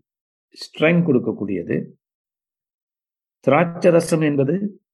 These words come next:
சந்தோஷப்படுத்தக்கூடியது. இது ரெண்டுமே நான் சாப்பிடவில்லை மூணு வாரம். நான் பரிமள தைலம் பூசிக்கொள்ளவும் இல்லை. அப்ப அவனுக்கு தன்,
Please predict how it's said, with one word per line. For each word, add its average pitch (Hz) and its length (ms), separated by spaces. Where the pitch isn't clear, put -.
சந்தோஷப்படுத்தக்கூடியது. 127 1200
இது 127 140
ரெண்டுமே 190 720
நான் 147 340
சாப்பிடவில்லை 92 880
மூணு 131 240
வாரம். 107 400
நான் 123 280
பரிமள 170 460
தைலம் 135 340
பூசிக்கொள்ளவும் 139 720
இல்லை. - 240
அப்ப - 340
அவனுக்கு 123 460
தன், 104 520